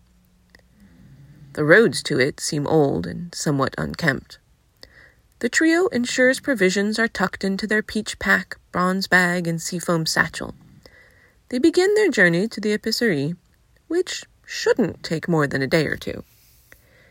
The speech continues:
The friends travel companionably, at their own pace,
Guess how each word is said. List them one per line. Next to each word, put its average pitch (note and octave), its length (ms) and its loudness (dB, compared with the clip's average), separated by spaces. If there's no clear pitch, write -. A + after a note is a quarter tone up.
The C#4+ 80 -6
friends G3 500 2
travel F3 400 -2
companionably, D3+ 800 -2
at B3+ 120 -12
their D4 140 0
own A#3 200 0
pace, D#3+ 500 -4